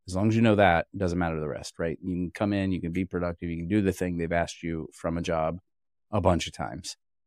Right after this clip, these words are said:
Now the ask starts to get bigger, bigger, bigger. That's been the last few years. The market drops out, and now they want you to have this skill. If you're a senior engineer with five years or less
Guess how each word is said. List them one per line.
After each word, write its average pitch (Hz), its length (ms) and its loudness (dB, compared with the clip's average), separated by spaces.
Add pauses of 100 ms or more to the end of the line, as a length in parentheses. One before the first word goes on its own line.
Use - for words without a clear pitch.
(320)
Now 110 760 6
the 98 200 2
ask 90 380 4
starts - 360 -4
to - 60 -12
get 78 160 -6
bigger, 113 280 2
bigger, 90 300 0
bigger. 117 380 4
That's 87 240 0
been 82 120 -6
the 85 80 -2
last 82 280 -2
few 87 160 -2
years. 85 600 0 (240)
The 90 80 0
market 80 460 -2 (100)
drops 92 400 -2
out, 113 520 4
and 95 160 -4
now 92 180 0
they 90 140 2
want 90 240 -4
you 87 160 -8
to 85 420 -10 (180)
have 90 300 0
this 82 180 -2
skill. 98 760 0 (420)
If 95 180 -6
you're 92 120 0
a 85 40 -4
senior 123 460 6
engineer 101 800 4 (320)
with 95 160 -2
five 98 260 4
years 90 220 2
or 87 60 0
less 87 520 0